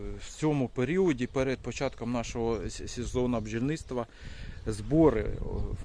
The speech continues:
збори п-, спілки пасічників Миколаївської області. Вони, як завжди, відбудуться за адресою генерала, місто Миколаїв, генерала Карпенка, сімдесят три.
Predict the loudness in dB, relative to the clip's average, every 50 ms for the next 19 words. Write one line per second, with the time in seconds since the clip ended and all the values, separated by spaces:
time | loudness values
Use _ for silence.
0 | -6 -4 -4 -4 -4 -4 0 4 4 6 6 4 2 0 -2 -4 -6 -4 -2 0
1 | 0 0 0 -4 -2 -2 0 0 0 0 0 0 -2 -2 -2 -2 0 0 0 -2
2 | 0 0 0 2 2 0 -2 -4 -4 -4 -4 -2 -2 -4 -4 -4 -4 -4 -2 0
3 | 0 2 2 2 0 0 -2 -4 -6 -6 -4 -4 -2 -4 -4 -4 -6 -6 -6 -6
4 | -6 -4 -4 -4 -2 -2 -2 -2 -2 -4 -4 -4 -4 -8 -8 -10 -10 -12 -10 -10
5 | -8 -8 -8 -8 -8 -10 -12 -14 -12 -10 -8 -4 0 2 2 2 2 2 2 0
6 | 0 0 -2 -2 0 -2 -2 -2 -2 0 0 0 0 0 0 0 0 0 0 0
7 | -2 -2 -2 -2 -2 -2 0 0 2 2 2 2 0 -2 -4 -4 -2 -2 -2 -2
8 | -2 -4 -6 -8 -8 -4 -4 -4 -4 -4 -6 -8 -8 -8 -10 -12 -14 -14 -14 -16
9 | -18 -18 -20 -20 -20 -18 -12 -6 -2 0 0 0 -2 -2 -2 -2 -2 -2 -4 -2
10 | 0 2 2 2 0